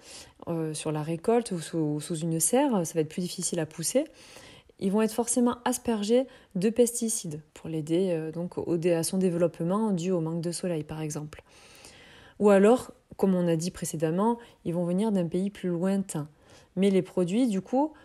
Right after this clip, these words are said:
ne sont pas forcément, euh, phytosanitaires comme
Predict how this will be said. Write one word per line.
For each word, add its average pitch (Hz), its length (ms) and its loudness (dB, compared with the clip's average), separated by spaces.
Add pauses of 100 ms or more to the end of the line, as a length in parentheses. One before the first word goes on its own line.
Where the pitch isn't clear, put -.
(140)
ne 190 120 0
sont 196 420 -2 (160)
pas 247 340 4
forcément, 208 680 -2
euh, 175 140 -6
phytosanitaires 214 1080 0 (480)
comme 220 260 4